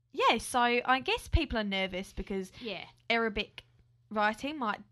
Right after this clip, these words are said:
Speaker 1: relate to the Islamic
Speaker 2: Yeah.
Speaker 1: State.
Speaker 2: Well, I mean, when it's that heavy in people's minds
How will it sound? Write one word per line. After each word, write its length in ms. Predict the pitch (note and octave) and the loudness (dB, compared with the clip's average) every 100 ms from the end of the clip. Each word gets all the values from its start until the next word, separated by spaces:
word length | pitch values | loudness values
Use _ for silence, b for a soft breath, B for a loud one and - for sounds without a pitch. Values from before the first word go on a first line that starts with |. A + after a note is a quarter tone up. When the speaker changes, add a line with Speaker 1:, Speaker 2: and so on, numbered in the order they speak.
| - | -8
Speaker 1:
relate 540 | G3 G#3 G#3+ G#3 C4 - | -2 0 0 -2 -4 -6
to 260 | - G#3 F#3+ | -4 -2 -2
the 180 | F#3+ F#3+ | -4 -4
Islamic 480 | G3 G3 G3 G3 | -6 -4 -4 -4
Speaker 2:
Yeah. 80 | A#3 | -8
Speaker 1:
State. 360 | F#3 - G3+ F#3+ | -10 -4 0 8
Speaker 2:
Well, 120 | C#4+ | 8
I 40 | |
mean, 220 | D4+ E4 D#4 | 8 6 4
when 120 | D#4 | 2
it's 160 | E4 - | 0 2
that 220 | E4 - | 2 4
heavy 440 | C#4+ C#4 A3+ G3 | 0 -2 -2 -6
in 80 | G3 | -6
people's 380 | G#3+ G3+ G3 G#3 | -10 -10 -12 -10
minds 560 | G3+ E3 C#3 E3 - | -10 -10 -12 -18 -20